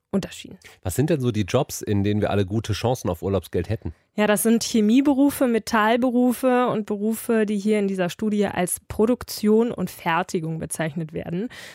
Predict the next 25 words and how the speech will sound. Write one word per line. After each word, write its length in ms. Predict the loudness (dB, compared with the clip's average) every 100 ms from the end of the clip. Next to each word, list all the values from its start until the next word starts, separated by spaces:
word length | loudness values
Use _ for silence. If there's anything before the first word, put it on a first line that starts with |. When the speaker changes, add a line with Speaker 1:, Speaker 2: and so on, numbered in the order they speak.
| -8
Speaker 1:
Da 120 | -2
haben 220 | 0 0 2
über 200 | 2 2
fünfundsechzig 640 | 2 2 2 -2 -6 -10
Prozent 440 | -8 -6 -2 -2
der 80 | -2
Teilnehmenden 640 | -6 -4 -2 -2 -2 -2
der 100 | -2
Befragung 480 | -4 -4 -4 -2 -2
gesagt, 380 | -2 -2 -4 -4
ich 220 | -6 -4 -4
bekomme 280 | -4 -4
Urlaubsgeld. 880 | -2 -2 -2 -4 -8 -4 -2 0 -2 -10 -20 -20 -16 -4
Ziemlich 320 | 2 2 6
mies 360 | 6 6 4
sieht's 300 | 0 -4 -2
aus 240 | 2 2 2
in 260 | 0 0
Dienstleistungsberufen 1200 | 2 2 2 0 0 0 -2 -6 -6 -2 -2 -2 -4
und 160 | -4
im 100 | -4
Bereich 380 | -4 -2 -4 -2
Medien 400 | 0 2 0 -2
und 180 | -4 -8
Gestaltung. 720 | -8 -4 0 2 0 0 -2